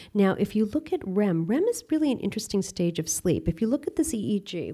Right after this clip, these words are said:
what's it look like? It looks much more like the E E G of wakefulness. Some aspects of it look like the E E G of light sleep. And in fact, rem sleep is at a depth more akin to light sleep than actually deep sleep. A lot of people think rem is deeper. It's not actually deeper, it's just different.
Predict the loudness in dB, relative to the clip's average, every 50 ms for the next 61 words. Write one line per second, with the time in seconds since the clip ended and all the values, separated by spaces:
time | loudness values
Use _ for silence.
0 | -8 -8 -8 -6 -4 -4 -2 0 -2 -2 0 0 0 0 0 0 -4 -10 -18 -20
1 | -20 _ -20 -20 -20 -8 -2 0 2 2 2 0 0 0 2 2 2 2 2 0
2 | 0 2 2 2 2 2 0 -2 -4 -4 -6 -8 -8 -10 -10 -6 -2 0 0 0
3 | 0 -2 -4 -4 -2 -2 -2 -2 -2 -2 0 2 2 2 0 -2 -4 -4 0 2
4 | 2 4 2 2 0 -2 -4 -4 -6 -4 -4 -4 -4 -4 -4 -4 -4 -2 -2 -2
5 | -2 -2 -4 -4 -4 -4 -2 -2 -4 -4 -2 -2 -2 -2 -2 -2 -4 -4 -6 -8
6 | -10 -10 -6 -4 -4 -4 -4 -6 -6 -6 -2 0 0 0 -2 -2 -2 -2 -2 -2
7 | -2 -6 -10 -12 -14 -18 -18 -20 -12 _ -2 2 2 4 4 4 2 0 -2 -2
8 | 0 0 0 0 0 0 0 0 0 0 0 2 2 0 2 2 0 0 2 4
9 | 4 4 4 2 0 0 2 2 2 4 2 2 0 0 0 0 0 0 -2 -4
10 | -4 -2 0 -2 -2 0 -2 -2 -2 0 0 0 2 2 0 -2 -4 -8 -8 -6
11 | -6 -6 -4 -4 -2 -2 -2 -2 -2 -4 -4 -2 -2 -2 -2 -4 -6 -6 -8 -4
12 | -2 -2 -2 -2 -4 -6 -4 -2 -2 -2 -2 -2 -4 -4 -4 -4 -2 0 -2 -4
13 | -4 -6 -12 -8 -8 -6 -4 -4 -6 -6 -8 -10 -10 -8 -8 -8 -4 -2 -2 -2
14 | -2 -6 -10 -14 -14 -12 -10 -10 -10 -10 -10 -10 -10 -8 -6 -6 -6 -6 -8 -10